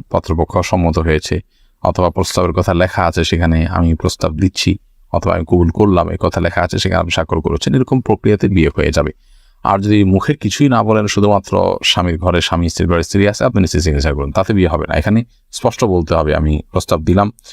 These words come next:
অথবা "আমি কবুল করলাম", এর মাধ্যমে বিয়ে সম্পাদন হবে ইনশাআল্লাহ বিদিন, এবং পিরিয়ড থাকার কারণে এর কোনো ক্ষতি হবে না, অর্থাৎ বিয়ের আগ্ধ সম্পন্ন হওয়ার কোনো ক্ষতি হবে না।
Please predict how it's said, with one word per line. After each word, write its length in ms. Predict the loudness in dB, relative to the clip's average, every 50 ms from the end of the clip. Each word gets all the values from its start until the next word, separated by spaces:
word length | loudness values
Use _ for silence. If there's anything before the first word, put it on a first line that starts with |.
| -20 _ _
অথবা 240 | -4 -2 0 0
"আমি 120 | 0 -2 -2 0
কবুল 220 | 2 2 2 2
করলাম", 280 | 2 0 -2 -2 -2 -4
এর 120 | -2 0 0
মাধ্যমে 300 | 2 2 2 0 0 2
বিয়ে 120 | 2 0
সম্পাদন 420 | 2 0 -2 -2 0 -2 -2 -2 -4 -4
হবে 180 | -2 0 0 0
ইনশাআল্লাহ 320 | 0 0 0 0 0 0
বিদিন, 180 | 2 4 4 4
এবং 160 | 4 2 2 0
পিরিয়ড 220 | 0 0 0 0
থাকার 240 | -2 -2 -2 -2 0
কারণে 280 | 0 -2 0 0 -2 -4
এর 60 | -6
কোনো 200 | -8 -10 -10 -10
ক্ষতি 360 | -10 -10 -10 -6 -2 -2 0
হবে 220 | 0 0 0 0
না, 80 | 0 -2
অর্থাৎ 220 | -2 -2 -4 -4
বিয়ের 340 | -4 -2 0 2 2 2 0 -2 _ _ _ _ _ _ _
আগ্ধ 240 | -2 -2 0 0 0
সম্পন্ন 360 | -2 -2 -2 0 0 0 0
হওয়ার 160 | 0 -2 -6
কোনো 160 | -8 -10 -12
ক্ষতি 240 | -12 -14 -18 _ _ _
হবে 160 | _ -10 -6
না। 140 | -6 -6